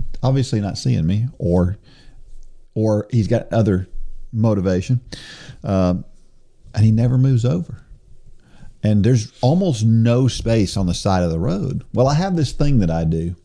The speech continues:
when people do that. Um, I used to be a lot worse. Now I'm, I'm a lot better. But now I just want them to realize, i-,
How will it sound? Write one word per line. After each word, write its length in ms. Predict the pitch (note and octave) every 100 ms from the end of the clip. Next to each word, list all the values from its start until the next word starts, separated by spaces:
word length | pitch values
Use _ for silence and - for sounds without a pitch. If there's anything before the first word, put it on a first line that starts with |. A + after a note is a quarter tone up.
| _
when 140 | - F2+
people 220 | G2 F2+
do 160 | E2 D#2+
that. 300 | E2 E2+ _ _ - - - - -
Um, 380 | F#2 F2+ E2+ E2+ - - - - - - - - - - -
I 120 | -
used 240 | C3 B2+
to 40 | C3
be 80 | C3
a 60 |
lot 180 | A#2+ A2+
worse. 500 | A2 G2+ G2+ - - - - - - - -
Now 360 | - A2+ A2+
I'm, 140 | G#2 G#2
I'm 100 | G2+
a 60 |
lot 240 | G#2 G#2+ A2
better. 340 | G#2+ G2+ A2 - -
But 140 | A2+
now 240 | A2+ C#3 D#3
I 100 | D3+
just 220 | F#3 -
want 140 | G3
them 100 | G3+
to 80 | E3
realize, 880 | C#3+ D#3+ D#3 G2+ F2+ F2+ G2 G2+ - - - - _ _ - _ - - - - - - -
i-, 120 | B2